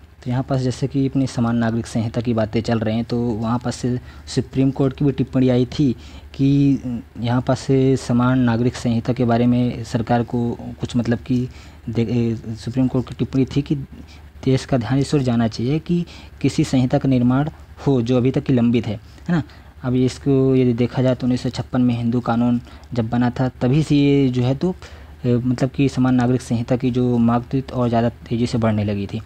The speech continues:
है ना। तो ये, <clears throat> ये समान नागरिक संहिता जो है तो ये तो, ये, इसके लिए भी कहा जा रहा है लोगों द्वारा कि ये जो है तो वर्तमान स्थिति, मतलब कि एक सही समय जैसे कि अपने तीन तलाक जैसे मुद्दे हैं, है ना,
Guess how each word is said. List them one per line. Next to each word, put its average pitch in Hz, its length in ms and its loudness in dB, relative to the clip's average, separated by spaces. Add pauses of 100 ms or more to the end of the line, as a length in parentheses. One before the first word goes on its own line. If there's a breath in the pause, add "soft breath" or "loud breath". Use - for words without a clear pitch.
(340 loud breath)
है 165 40 -6
ना। 156 100 -2 (460 loud breath)
तो 165 260 4 (920)
ये, 165 220 4 (480)
<clears throat> - 640 -4
ये 120 200 4
समान 131 280 2
नागरिक 139 320 2
संहिता 123 360 0
जो 127 180 2
है 127 120 0
तो 147 400 -2
ये 123 260 0
तो, 127 340 0 (460)
ये, 113 720 -4
इसके 113 280 -2
लिए 127 200 4
भी 127 340 4 (320)
कहा 117 180 2
जा 120 160 2
रहा 120 120 2
है 117 160 0
लोगों 120 260 -2
द्वारा 120 200 -2
कि 120 140 -4
ये 113 80 0
जो 117 120 -2
है 117 60 -2
तो 113 140 -6
वर्तमान 117 460 -2
स्थिति, - 300 -8
मतलब 117 240 -4
कि 127 240 -4 (340 loud breath)
एक 123 180 2 (160)
सही 120 200 2
समय 123 220 2
जैसे 120 240 0
कि 120 120 -4
अपने 123 140 2
तीन 120 240 0
तलाक 120 240 2
जैसे 117 280 -2
मुद्दे 117 300 -2
हैं, 113 120 -2
है - 320 -12
ना, 147 100 0